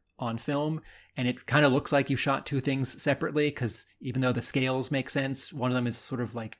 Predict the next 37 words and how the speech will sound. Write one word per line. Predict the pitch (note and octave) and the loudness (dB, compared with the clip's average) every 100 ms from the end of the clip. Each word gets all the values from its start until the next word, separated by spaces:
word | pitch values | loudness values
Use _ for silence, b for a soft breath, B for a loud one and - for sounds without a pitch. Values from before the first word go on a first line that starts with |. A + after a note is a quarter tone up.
| - | -10
grayed | A#2 B2 A#2+ A#2+ | -4 -2 0 0
out | A#2+ A#2+ B2+ - | 0 -2 -4 -6
or | B2 | -8
it's | - | -6
got | A#2+ A#2 | -8 -6
this | C3 - | -2 -4
thick | - D#3 - | 0 0 2
line | B2 B2 C#3 | 0 2 2
around | D3 D3 D3 | 2 2 2
it. | D3+ D3+ B B B B B B _ _ _ _ | 0 0 B B B B B B _ _ _ _
I, | - F4+ E4+ F4+ - | -8 -2 4 4 4
I, | C4+ | 2
I'm, | C#4 | 2
I'm | C4+ C4+ | 4 8
okay | C4+ G3 C#3+ | 10 10 8
with | A#2+ | 6
that. | C3+ - - _ _ _ _ _ _ _ | -2 -6 -12 _ _ _ _ _ _ _
The | D3 D#3 | 0 0
big | - C4+ B3+ | 4 2 8
thing | A#3+ G3+ | 8 8
about | E3 D3+ C#3+ - | 6 4 2 0
that | C3+ - | -2 0
first | E3 D#3+ | 0 2
movie, | D#3+ C#3+ B2+ A#2+ | 4 4 4 2
the | C3+ | -2
special | B2 D3 B2+ | 0 0 0
edition, | C#3 B2 - A2 G#2+ _ - | -2 -2 -4 -6 -8 _ -2
was, | B2+ A#2+ - - - | 0 0 -2 -4 -8
uh, | - | -2
I'm | D3+ C3+ | 0 2
skipping | - A3+ G#3+ F3+ E3 | 8 10 12 10 8
whether | D#3 C#3+ D3 | 6 6 6
or | C3 | 6
not | C3 C3 | 2 -2
Greedo | A#2+ B2+ A#2+ | 2 4 4
shoots | - B2 - | 0 -4 -4
first, | B2+ A2 - - | -6 -6 -10 -12